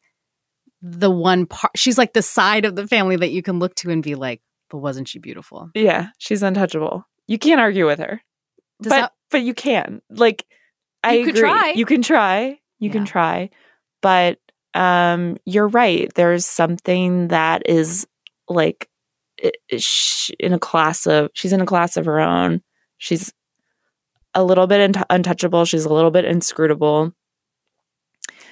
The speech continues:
Speaker 2: Yeah.
Speaker 1: How would you kinda compare her to some of the other first ladies that are gonna come out in the primaries in the
Speaker 2: Oh my
Speaker 1: Republican
Speaker 2: gosh.
Speaker 1: race? Is there anybody that we're even kind of looking at that's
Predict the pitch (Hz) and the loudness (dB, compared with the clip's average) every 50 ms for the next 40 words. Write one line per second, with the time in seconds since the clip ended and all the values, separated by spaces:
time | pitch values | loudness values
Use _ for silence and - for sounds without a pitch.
0 | - - _ _ - - _ _ _ _ - 196 214 240 254 185 - - - _ | -20 -20 _ _ -20 -20 _ _ _ _ -4 0 2 4 4 2 2 -2 -6 _
1 | - - 311 339 381 330 285 320 311 - 285 269 262 - 226 233 - - 214 202 | -4 -2 0 0 0 2 2 0 0 2 0 0 0 0 -2 -4 -2 -2 -2 -2
2 | - 202 190 - 190 - - 185 185 180 175 170 - 180 165 175 160 - - 170 | -2 -2 -4 -2 -4 -2 0 0 0 0 0 -2 -2 -2 -2 -2 -2 -2 -2 -4
3 | - - 160 160 160 151 160 156 160 151 143 151 151 147 139 - - 156 156 151 | -2 -2 -2 0 0 0 0 -2 -2 -2 -2 -2 -4 -4 -4 -6 -6 -6 -4 -2
4 | 151 147 147 143 143 - - 156 147 143 135 - - 147 147 147 147 147 143 156 | -2 -2 -2 -4 -4 -6 -6 -6 -6 -8 -8 -10 -10 -8 -6 -4 -4 -6 -6 -8
5 | 156 160 - 156 160 156 165 180 180 170 165 165 - 170 170 175 185 185 185 - | -10 -10 -10 -10 -8 -2 0 2 4 4 4 2 2 2 2 2 2 0 0 -2
6 | - - - - 151 - - - 190 - 190 180 - 165 175 170 180 185 175 196 | -4 -4 -6 -8 -6 -4 -4 -2 0 0 2 0 2 0 2 2 2 4 4 4
7 | 190 196 185 165 160 - 127 156 151 160 160 160 151 156 147 - - - 147 147 | 4 4 4 4 2 2 0 0 -2 0 0 0 0 0 -2 -4 -4 -2 -2 0
8 | 147 143 143 147 147 - - 165 156 147 135 - - 135 - - - - - - | 0 -2 -4 -4 -6 -4 -2 0 0 0 -2 -4 -6 -8 -8 -6 -6 -4 -6 -6
9 | - | -8